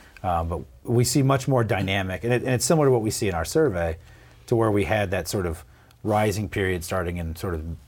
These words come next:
uh, middle of the aughts, I guess you'd say, up to about twenty fourteen, and then a dip or kind of flattening off, and then growth again the last couple of years.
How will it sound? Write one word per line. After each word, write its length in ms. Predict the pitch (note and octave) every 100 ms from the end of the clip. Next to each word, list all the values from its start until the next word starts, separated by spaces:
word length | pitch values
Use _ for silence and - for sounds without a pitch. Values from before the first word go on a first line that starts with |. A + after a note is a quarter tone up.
| - - _ -
uh, 500 | F2 E2+ E2 E2 E2 - _ _ -
middle 360 | G2 F#2+ F2+
of 120 | F2+
the 80 | E2
aughts, 520 | - E2+ G#2+ - -
I 60 | A#2+
guess 220 | A2+ A2+
you'd 120 | C3
say, 180 | B2 D#3+ - - - -
up 320 | A#2 G#2 A#2
to 80 | -
about 220 | G2+ F#2
twenty 260 | - G#2 G2
fourteen, 680 | - F#2+ - F#2+ F2+ E2+ E2+
and 100 | G#2
then 140 | G2 F#2
a 60 |
dip 580 | E2+ - C3+ C3 B2 -
or 320 | F#2+ F#2 F2
kind 220 | E2+ G2+ F2
of 40 |
flattening 520 | - F#2+ F2+ E2+ F2
off, 340 | E2+ E2 - - - - -
and 100 | G2+
then 120 | F#2+ E2
growth 300 | F2+ E2+ E2+
again 180 | D#2
the 80 | D2+
last 220 | D2+ D2+
couple 220 | - F#2+ -
of 60 |
years. 180 | - -